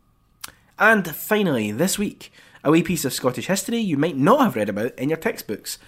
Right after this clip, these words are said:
Look, we all know about the Macron report by this point, right? And how the British government suppressed the economic value of North Sea oil lest the nationalist movement in Scotland start looking a little too closely at how it was being mishandled by their betters.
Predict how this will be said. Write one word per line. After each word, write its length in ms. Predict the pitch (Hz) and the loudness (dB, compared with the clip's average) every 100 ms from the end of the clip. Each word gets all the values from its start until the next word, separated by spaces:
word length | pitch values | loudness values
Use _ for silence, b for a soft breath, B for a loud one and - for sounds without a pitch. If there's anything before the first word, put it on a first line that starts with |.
| b b | b b
Look, 280 | 165 131 - b b b b | 4 4 -4 b b b b
we 100 | 139 | 8
all 120 | 151 | 8
know 240 | 151 143 | 8 8
about 320 | 143 135 123 | 6 4 2
the 180 | 113 117 | 2 2
Macron 360 | 120 117 131 117 | 2 0 0 0
report 360 | 101 98 87 - - - | -2 -6 -10 -12 -18 -6
by 80 | - | -4
this 140 | - | -4
point, 260 | - 90 87 | -8 -10 -4
right? 240 | 151 160 | -2 -2
And 120 | 113 | -2
how 100 | 113 | -2
the 100 | 120 | -2
British 280 | 120 - 175 | 0 0 0
government 400 | - 127 123 117 B B B | 2 0 0 -4 B B B
suppressed 480 | 143 - 220 208 | -4 4 4 4
the 100 | - | 0
economic 400 | 139 139 143 135 | -2 2 2 2
value 320 | 113 120 117 117 | 0 0 2 0
of 120 | 110 | -2
North 160 | 98 | -6
Sea 180 | - 113 - | -6 -8 -2
oil 280 | 165 165 165 | 4 6 6
lest 300 | 127 123 - | 2 -2 -2
the 80 | |
nationalist 500 | 113 113 - 120 110 | 0 0 0 -6 -6
movement 300 | 110 107 104 | -6 -6 -6
in 40 | 90 | -8
Scotland 360 | - 135 127 | -2 -2 -2
start 220 | 120 113 113 | -4 -4 -6
looking 280 | - 131 127 B B B | -4 -4 -6 B B B
a 120 | 220 | 4
little 180 | 254 220 | 6 6
too 160 | 214 | 4
closely 380 | 196 156 151 160 | 2 0 2 0
at 60 | 131 | 0
how 100 | 127 | 0
it 120 | 123 | -2
was 120 | 123 | -2
being 280 | 113 110 98 | -2 0 0
mishandled 680 | 104 - 123 131 117 117 | 0 0 2 2 0 -4
by 180 | - 90 | -6 -6
their 200 | 90 82 | -6 -10
betters. 600 | 76 165 175 101 80 - | -4 -2 -2 -4 -8 -10